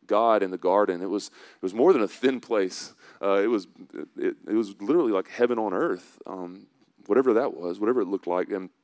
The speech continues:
you know, some of my thin places uh, my home office has, frankly, become a thin place. We've lived in our house for, like, a little over three years now,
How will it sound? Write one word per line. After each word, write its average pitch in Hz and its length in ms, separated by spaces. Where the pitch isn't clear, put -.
you 147 60
know, 151 60
some 196 240
of 156 100
my 135 260
thin 175 260
places 180 560
uh, 117 280
my 139 120
home 254 220
office 131 400
has, 110 320
frankly, 139 300
become 131 280
a 120 60
thin 139 240
place. 131 240
We've 113 120
lived 131 140
in 127 60
our 117 120
house 117 220
for, - 140
like, 98 200
a - 60
little 117 200
over 117 160
three 113 280
years 110 340
now, 113 340